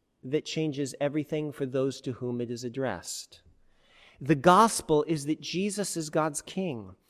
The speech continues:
that he's God in person. There's no identity theft with Jesus because he is literally God in person. There's no sin in him.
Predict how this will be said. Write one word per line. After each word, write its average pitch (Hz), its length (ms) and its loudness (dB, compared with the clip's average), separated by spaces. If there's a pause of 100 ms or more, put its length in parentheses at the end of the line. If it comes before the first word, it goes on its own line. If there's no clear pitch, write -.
(160)
that 156 120 -2
he's 175 180 0
God 226 280 4
in 220 140 4
person. 180 460 6 (180)
There's 175 140 10
no 185 160 12
identity 233 460 12
theft 165 320 8
with 160 180 8
Jesus 151 460 6
because 180 380 2
he 190 260 10
is 208 240 12
literally 196 580 10
God 180 320 10
in 185 240 6
person. 180 540 4 (220)
There's 175 220 12
no 220 200 12
sin 262 460 12
in 196 260 12
him. 151 420 6